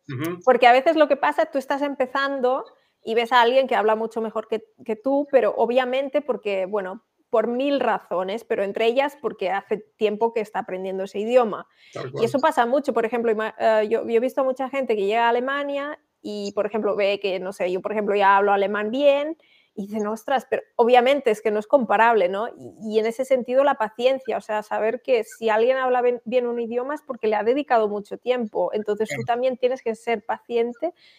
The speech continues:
Speaker 2: sí, ser constante y dedicarle el tiempo, ¿no?
Speaker 1: Claro. Sí, que eso lo
Speaker 2: Sí.
Speaker 1: veremos en otro de tus puntos que he visto, pero claro,
Speaker 2: Sí.
Speaker 1: es que al final es que tú ves el resultado final de esa persona, no, no
Speaker 2: Claro.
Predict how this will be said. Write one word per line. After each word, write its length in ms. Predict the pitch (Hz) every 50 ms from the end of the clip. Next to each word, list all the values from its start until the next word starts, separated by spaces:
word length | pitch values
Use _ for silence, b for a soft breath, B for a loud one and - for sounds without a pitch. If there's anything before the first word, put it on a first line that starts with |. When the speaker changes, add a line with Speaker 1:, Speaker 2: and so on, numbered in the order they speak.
| b b _
Speaker 2:
sí, 200 | - - 233 233 220
ser 200 | - 226 214 220
constante 600 | - 240 240 240 - _ 233 233 233 233 - 269
y 40 | 254
dedicarle 720 | 226 208 202 196 190 - 196 196 - 214 226 220 220 214 208
el 140 | 208 214
tiempo, 440 | - 208 196 202 220 220 - - - 185
¿no? 220 | 185 190 240 - _ _ _ _ _ _ _
Speaker 1:
Claro. 300 | - 143 139 127 123 120 127 - _ _ _
Sí, 160 | - - 165
que 140 | 139 131 135
eso 180 | 135 151 147 151
lo 180 | 147 143 135
Speaker 2:
Sí. 20 | 135
Speaker 1:
veremos 340 | 135 117 147 151 156 151 160
en 80 | 151 147
otro 200 | 147 143 143 143
de 80 | 143
tus 180 | 143 147 143 131
puntos 440 | - 147 147 147 135 139 139 127 127
que 80 | -
he 40 | 131
visto, 400 | 131 139 131 - - 143 139 127
pero 420 | 139 139 135 131 131 127 127 127 131 -
claro, 280 | - 170 170 143 - 254
Speaker 2:
Sí. 0 |
Speaker 1:
es 100 | 262 330
que 80 | 277 -
al 80 | 269 240 247
final 300 | 302 156 160 170 170 B B B B B B B B B _ _
es 160 | 156 143 -
que 120 | - 175 - -
tú 200 | - - 170 170 175
ves 160 | 180 175 190
el 100 | 180 165
resultado 560 | 175 160 143 156 151 131 127 165 165 170 160
final 380 | - 139 127 135 147 151 143 127
de 60 | 127
esa 160 | 131 139 127 127
persona, 460 | 135 123 - 143 143 139 127 113 113
no, 220 | 123 135 262 262
no 100 | 247 226 208
Speaker 2:
Claro. 200 | 196 190 165 -